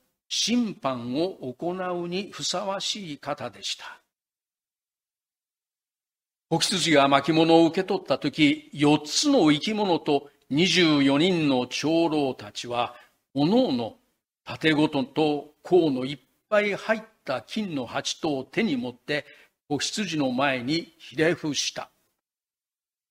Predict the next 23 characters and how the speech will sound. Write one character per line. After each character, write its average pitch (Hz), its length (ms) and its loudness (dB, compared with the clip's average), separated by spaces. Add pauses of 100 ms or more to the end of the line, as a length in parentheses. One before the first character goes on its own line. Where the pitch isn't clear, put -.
(760)
こ 170 80 0
れ 160 80 4
は 180 220 6
天 226 240 2
に 160 100 2
お 139 140 2
い 135 40 -2
て 135 320 -8 (520)
イ 165 100 0
エ 233 80 6
ス・ - 180 0
キ - 140 -4
リ 226 100 2
ス - 120 -2
ト 226 100 0
に 202 160 -4
ひ - 140 -8
れ 185 80 0
伏 196 200 -6
す - 160 -6 (280)
礼 127 360 -6
拝 196 300 -6
の 180 380 -10